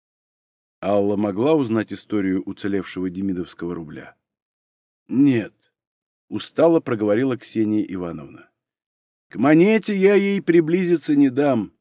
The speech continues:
иначе все усилия прахом, ей не жить. По этой же причине она не должна ничего знать. Свою силу я трачу только на нее, поддерживаю издалека».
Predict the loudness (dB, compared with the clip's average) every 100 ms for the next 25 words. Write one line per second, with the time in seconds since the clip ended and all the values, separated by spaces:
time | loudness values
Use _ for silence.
0 | _ _ _ _ _ 2 4 4 2 0
1 | 4 4 4 0 2 2 2 2 0 0
2 | -16 -18 _ _ _ _ -12 0 4 4
3 | 4 2 -2 -2 -12 _ _ _ _ _
4 | _ _ _ _ _ _ -2 4 6 6
5 | 4 0 0 0 -4 0 2 4 4 4
6 | 4 4 2 6 6 6 4 4 2 0
7 | 2 4 2 0 -2 -4 -8 -20 _ _
8 | _ _ _ _ _ -16 -2 4 6 4
9 | 0 0 4 4 4 2 0 0 -2 4
10 | 4 4 2 0 2 4 4 4 2 0
11 | -4 _ _ _ _ _ 0 2 2 2
12 | 2 2 -2 0 0 0 -2 -4 -4 -8
13 | -10